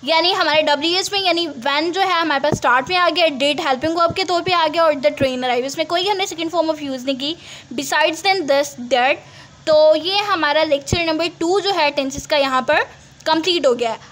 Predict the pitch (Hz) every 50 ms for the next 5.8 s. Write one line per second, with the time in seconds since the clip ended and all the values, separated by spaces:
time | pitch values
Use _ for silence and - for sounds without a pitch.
0 | - - 247 277 269 320 330 339 330 - 403 403 - 381 349 349 381 427 440 370
1 | 403 440 427 440 466 466 440 - 392 349 392 403 403 - 415 381 330 302 302 294
2 | 285 302 349 381 - - 339 330 - 277 277 277 285 285 339 359 403 427 415 339
3 | 294 285 277 285 277 262 269 277 277 302 294 - 285 269 269 277 - 320 294 285
4 | 294 285 285 277 269 277 277 - 403 392 403 392 392 370 359 359 349 370 359 381
5 | 370 - - - - - 349 370 349 415 403 392 392 392 403